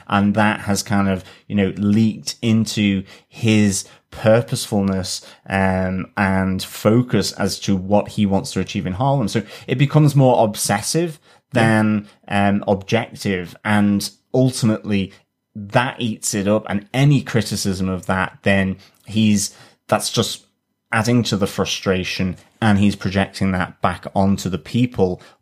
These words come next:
Speaker 1: ultimately, that he is trying to protect,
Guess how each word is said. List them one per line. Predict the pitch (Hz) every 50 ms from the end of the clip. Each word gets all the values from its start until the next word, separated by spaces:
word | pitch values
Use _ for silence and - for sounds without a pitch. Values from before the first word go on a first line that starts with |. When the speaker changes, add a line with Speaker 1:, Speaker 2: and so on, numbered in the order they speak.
| _ _ -
Speaker 1:
ultimately, | 139 135 139 143 139 - 117 101 - - 92 90
that | 87 92 90
he | 92 98 98 101 98
is | 92 90 90 - -
trying | - - - 104 95 95 92 90
to | 90 90 87 - - - - _ _ _ _ _ _ _ _ _ _ _ _ _ _ _ _ _ _ _ -
protect, | - 98 - - - 107 127 135 - -